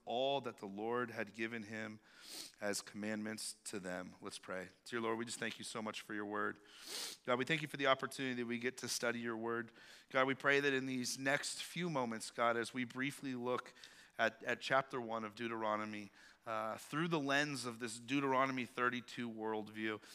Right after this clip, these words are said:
and how we apply, God, the very, uh, things that you gave Moses to the children of Israel, how we take that and have practical application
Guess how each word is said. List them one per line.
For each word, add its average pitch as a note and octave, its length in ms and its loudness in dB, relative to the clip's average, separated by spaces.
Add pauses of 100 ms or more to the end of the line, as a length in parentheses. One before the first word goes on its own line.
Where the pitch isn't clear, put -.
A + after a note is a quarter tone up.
(320)
and B2 100 -2
how C#3 140 6
we C#3 160 4
apply, D3+ 800 6 (420)
God, B2+ 200 4
the B2+ 60 0
very, C#3+ 540 4 (160)
uh, - 40 -8 (340)
things F3+ 380 0
that D#3 120 -8
you C#3+ 140 -8
gave C3+ 260 0
Moses C3 440 -2
to - 120 -12
the B2 80 -2
children B2 380 -6
of A#2 100 -6
Israel, A#2 420 -2
how C3 180 -2
we B2+ 80 -2
take - 320 -6
that C3+ 160 -4
and A#2+ 80 -12
have A#2+ 200 -4
practical C3+ 460 -2
application A#2+ 680 -6